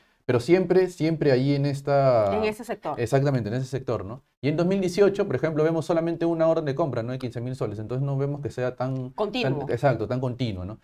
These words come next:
Speaker 1: Y en dos mil diecinueve, por ejemplo, no figura ningún contrato con, con el Estado, ¿no? Ya recién hasta dos mil veinte, eh, que, bueno, tiene esa con la Municipalidad Provincial de Condorcanqui, que me parece que es en,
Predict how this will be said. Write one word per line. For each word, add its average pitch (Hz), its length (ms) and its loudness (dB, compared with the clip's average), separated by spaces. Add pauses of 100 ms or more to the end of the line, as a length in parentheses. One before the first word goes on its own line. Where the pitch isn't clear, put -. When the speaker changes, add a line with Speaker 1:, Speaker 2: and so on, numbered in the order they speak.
(180)
Speaker 1:
Y 117 80 -2
en 127 60 0
dos 135 80 2
mil 170 100 2
diecinueve, 165 340 0
por 131 80 -2
ejemplo, 131 260 -2
no 139 100 -2
figura 120 600 0
ningún 107 300 -8
contrato 120 340 -4
con, 101 320 -8
con 92 140 -10
el 92 80 -10
Estado, 101 420 0
¿no? 95 140 -8
Ya 110 240 -4
recién 101 300 -10
hasta 110 180 -10
dos 92 120 -8
mil 110 200 -8
veinte, 123 400 -8 (400)
eh, 92 560 -8
que, 113 120 -2
bueno, 110 220 -2
tiene 120 200 -2
esa 120 200 -4
con 104 240 -6
la 95 240 -4
Municipalidad 95 600 -8
Provincial 104 420 -8
de 110 80 -6
Condorcanqui, 113 600 -8
que 110 60 -10
me 98 100 -12
parece 95 220 -12
que 98 100 -14
es 95 60 -16
en, 101 220 -14